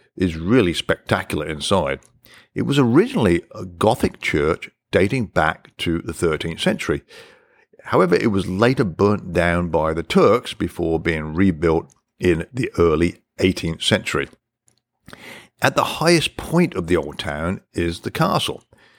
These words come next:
For me, it was a twenty-minute walk for me up a steep incline to reach this medieval fortress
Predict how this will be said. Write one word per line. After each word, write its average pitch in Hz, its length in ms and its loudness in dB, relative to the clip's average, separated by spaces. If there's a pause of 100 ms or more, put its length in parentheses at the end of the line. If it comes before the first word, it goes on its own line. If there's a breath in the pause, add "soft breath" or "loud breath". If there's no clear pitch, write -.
(540 soft breath)
For 127 100 -2
me, 202 340 4
it 123 40 8
was 110 160 2
a 117 60 2
twenty-minute 120 1040 0
walk 101 440 2
for - 100 -4
me 85 220 2
up 87 160 -2
a 80 60 2
steep - 640 0 (100)
incline 85 560 0 (320 loud breath)
to 98 100 -2
reach 87 400 0
this - 260 0
medieval 85 580 2
fortress - 640 -4